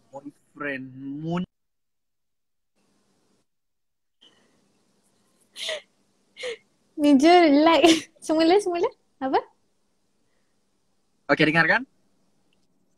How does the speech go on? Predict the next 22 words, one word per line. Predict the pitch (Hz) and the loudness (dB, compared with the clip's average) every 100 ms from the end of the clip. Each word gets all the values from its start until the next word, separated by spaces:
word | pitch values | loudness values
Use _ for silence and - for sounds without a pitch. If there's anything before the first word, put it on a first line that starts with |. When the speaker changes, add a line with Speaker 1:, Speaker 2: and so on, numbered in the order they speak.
| _ _ _ | _ _ _
Speaker 2:
Hmm, | 254 247 220 214 | -2 -2 -2 -4
dengar? | 220 240 440 - | -2 0 -2 -8
Okey. | 214 233 240 220 _ - _ _ _ _ _ | -6 -4 -4 -8 _ -20 _ _ _ _ _
Speaker 1:
Okey, | - 156 127 | -12 -10 -8
kalaulah | 147 190 196 151 | -6 -4 -4 -4
kan | 180 170 135 | -2 -4 -6
ada | 147 165 | -6 -6
orang | 165 160 160 | -6 -8 -10
yang | 160 151 | -10 -14
mau | 151 151 160 170 | -14 -14 -12 -12
jadi | 135 143 135 147 | -10 -10 -10 -12
boyfriend | 135 131 135 - 135 135 | -10 -12 -12 -12 -12 -12
Muna | 135 135 123 110 117 | -14 -16 -14 -14 -12
nanti, | 123 147 - 113 117 156 _ _ _ _ | -12 -12 -18 -20 -20 -20 _ _ _ _
so | - 147 139 | -12 -6 -2
Speaker 2:
Hmm. | 240 233 | 2 2
Speaker 1:
apa, | 240 285 359 214 208 202 | 2 0 -2 -4 -4 -8
ah, | 156 160 160 156 | -12 -16 -14 -14
lima | 151 147 190 233 247 254 202 | -14 -14 -14 -12 -6 -6 -6
benda | 147 127 175 220 311 226 185 - _ | -10 -10 -8 0 2 4 0 -8 _
ataupun | 135 - - 160 | -16 -14 -14 -14
lima, | 147 156 160 160 156 | -12 -12 -10 -8 -8